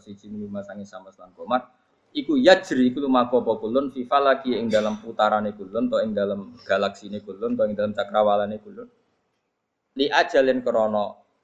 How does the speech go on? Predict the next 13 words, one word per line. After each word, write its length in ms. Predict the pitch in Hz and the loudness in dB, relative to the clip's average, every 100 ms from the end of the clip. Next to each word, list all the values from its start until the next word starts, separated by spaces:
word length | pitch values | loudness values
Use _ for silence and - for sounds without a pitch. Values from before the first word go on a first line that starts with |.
| _ _ _ _ _ _ _ | _ _ _ _ _ _ _
mangsa 480 | 113 101 95 139 135 | -4 -4 -2 0 0
musaman 560 | 110 - 113 110 107 | 0 -4 -2 -2 -6
kang 160 | 95 104 | -8 -8
wis 80 | 107 - | -10 -18
ditentok. 480 | 101 95 - - _ _ _ _ | -20 -20 -20 -20 _ _ _ _
Misale 320 | - 92 110 | -10 -6 -2
yaumul 320 | 92 92 90 | -2 -4 -12
kiamah, 400 | 87 95 107 107 _ _ _ _ _ _ 90 _ - | -10 -10 -10 -12 _ _ _ _ _ _ -20 _ -2
yaumil 320 | 104 101 104 | 0 0 -2
kiamah 320 | 98 98 127 123 | -2 2 2 0
tegese 240 | 95 98 | -6 -14
dina 240 | - 95 78 | -14 -16 -18
kiamat. 400 | - 71 _ | -18 -20 _